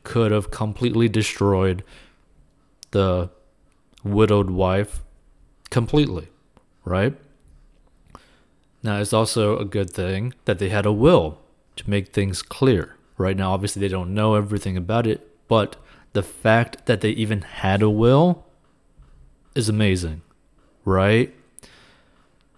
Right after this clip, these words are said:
The thing to really understand about this situation that someone could actually learn from is that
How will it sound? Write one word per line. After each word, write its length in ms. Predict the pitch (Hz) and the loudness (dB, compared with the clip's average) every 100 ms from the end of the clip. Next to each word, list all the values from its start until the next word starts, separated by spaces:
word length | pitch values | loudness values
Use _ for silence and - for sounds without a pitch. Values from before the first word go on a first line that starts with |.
| - - - | -20 -18 -8
The 80 | 113 | 0
thing 240 | 143 180 | 2 4
to 100 | 165 | 4
really 240 | 127 135 | 6 6
understand 560 | 127 113 107 - 104 101 | 4 0 -2 0 0 0
about 640 | 92 98 95 95 - _ | 0 0 2 0 -4 _
this 180 | - 98 | -4 -2
situation 800 | - 95 92 87 92 90 117 131 147 | -2 -4 -2 0 0 0 0 0 0
that 100 | - | 0
someone 240 | 113 104 | 0 -2
could 120 | - | 0
actually 240 | 98 - 92 | -2 0 0
learn 320 | 90 90 101 | 0 0 0
from 440 | - 117 127 139 143 - - _ _ _ _ | 0 0 0 -2 -8 -16 -20 _ _ _ _
is 260 | 120 110 107 | -2 -2 0
that 420 | 110 104 101 - | 0 2 0 -4